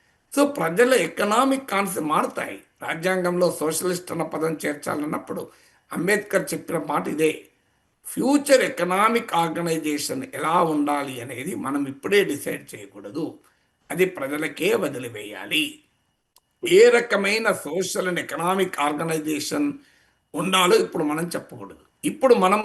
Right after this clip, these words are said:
సోషలిస్ట్ అనేది మంచిది అనుకుంటున్నాం, రేపు ప్రజలు ఇది మంచిది కాదనుకోవచ్చు. We leave it to the people అన్నాడు అంబేద్కర్. అందువల్ల పీపీపీ అనే విధానము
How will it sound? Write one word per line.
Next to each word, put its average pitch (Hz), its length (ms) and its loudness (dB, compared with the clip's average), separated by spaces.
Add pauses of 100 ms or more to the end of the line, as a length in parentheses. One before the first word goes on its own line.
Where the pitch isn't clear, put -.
(140)
సోషలిస్ట్ 190 580 2
అనేది 180 260 0
మంచిది 170 360 0
అనుకుంటున్నాం, 104 580 -8 (520)
రేపు 220 240 6
ప్రజలు 196 680 6
ఇది 175 200 -2
మంచిది 165 440 -4
కాదనుకోవచ్చు. 139 1000 -2 (240)
We 147 80 -2 (100)
leave 226 240 2
it 285 200 4
to - 60 2
the 190 180 4
people 190 280 0
అన్నాడు 139 220 0
అంబేద్కర్. 131 440 -8 (640)
అందువల్ల 180 320 2
పీపీపీ 202 760 0
అనే 165 260 4
విధానము 139 640 -2